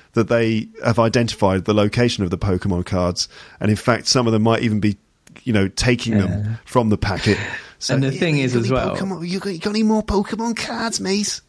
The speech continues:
Speaker 2: So you, you would have been, what, nineteen, twenty at this time?
Speaker 1: Uh, yeah, in that region, yeah, yeah.
Speaker 2: And the thing is, it's so difficult at that age to really care because,
Speaker 1: Yeah.
Speaker 2: you know, <laughs> you're like, you're, you're working for H M V.
Speaker 1: <laughs>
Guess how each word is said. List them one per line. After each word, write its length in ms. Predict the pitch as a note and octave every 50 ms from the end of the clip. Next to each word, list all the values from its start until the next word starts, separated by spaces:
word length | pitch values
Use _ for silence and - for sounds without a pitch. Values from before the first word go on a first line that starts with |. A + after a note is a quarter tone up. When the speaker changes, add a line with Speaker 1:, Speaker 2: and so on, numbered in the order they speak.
| _ _ _ _ _ _ _ _ -
Speaker 2:
So 120 | - D3
you, 80 | D3 D3
you 360 | - C#3+ D3 D3 C3+ C#3+ D3+
would 80 | D3 C3
have 40 | A2+
been, 120 | B2 A2+
what, 140 | A2+ G2+ F#2+
nineteen, 480 | A#2 A#2+ B2+ B2 B2 - C3 B2+ B2 B2
twenty 420 | - B2+ B2 B2 B2 - C3 C3
at 60 | C3 C3
this 160 | C3 B2 -
time? 280 | - C#3 C3+ C3 C3 -
Speaker 1:
Uh, 360 | D#3+ E3+ F3+ F#3+ F#3+ F#3+ F#3+ F#3
yeah, 280 | D3 B2 A#2+ A#2+ A#2 A2+
in 100 | A2+ A2
that 160 | A2+ G#2 G#2
region, 340 | A2 G#2+ G#2+ G#2 - A2+ A2
yeah, 220 | A2+ A2 A2 G#2+ G2+ - _ _ _ _ -
yeah. 220 | - A2 G2+ G2 G2+
Speaker 2:
And 100 | C#3 C3+
the 60 | C3+
thing 220 | C3 - E3+ D#3 D3
is, 180 | C3 C3+ C3+ -
it's 160 | - C#3 C3+
so 180 | - - E3+ E3
difficult 540 | - C#3+ C#3 C#3+ - C3 - B2 A2+ - F#2
at 100 | G#2+ G2+
that 200 | A2 G#2 F#2 G2+
age 440 | A2 G#2+ G#2 G#2 G2 G2 - - - -
to 100 | - A2
really 440 | G2+ A2 A2 G#2 G#2 G2 G2+ G2+ G2+
care 540 | G2+ - - G2+ F#2+ G2 G2+ - - - - _ _ _ _ -
because, 200 | - C#3+ F#3 G3
Speaker 1:
Yeah. 200 | E3+ - D#3 C#3+
Speaker 2:
you 80 | C3+ C3+
know, 100 | C3 C3+
<laughs> 180 | C#3 D3 D3+ D3
you're 120 | E3 F3+
like, 160 | F3 D#3+ A#2+ -
you're, 420 | - D#3+ C#3 D3 C3+ C#3 C#3+ C#3+ C#3+
you're 160 | C#3 D3 D3+
working 320 | D3+ C#3+ C#3 C#3+ - C#3
for 140 | B2+ - B2+
H 200 | A#2 A#2+ A2 -
M 180 | A2+ G#2+ G#2 G#2
V. 340 | G#2+ G#2 G2+ G#2 A2+ G2+ -
Speaker 1:
<laughs> 40 | -